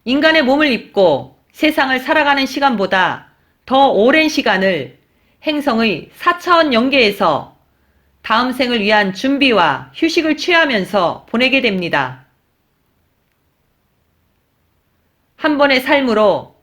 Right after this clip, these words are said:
체험하고 배울 수 있는 것들이 당신이 생각하는 것보다 많지 않습니다.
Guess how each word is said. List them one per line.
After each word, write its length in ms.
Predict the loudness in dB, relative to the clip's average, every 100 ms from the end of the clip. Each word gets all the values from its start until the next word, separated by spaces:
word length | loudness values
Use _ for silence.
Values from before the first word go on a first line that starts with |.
| _
체험하고 840 | -2 2 4 2 2 0 0 -6
배울 280 | 0 2 2
수 120 | 0
있는 260 | -2 -2 0
것들이 680 | -2 -2 -4 -4 -6 -8 _ _ _ _ _ _ _ -6
당신이 420 | -4 -2 -2 -2
생각하는 580 | -2 -2 -2 -2 -2 -2
것보다 640 | -4 -2 0 0 -2 -8
많지 360 | -4 -2 -2 -2
않습니다. 760 | -2 -2 -6 -4 -4 -6 -8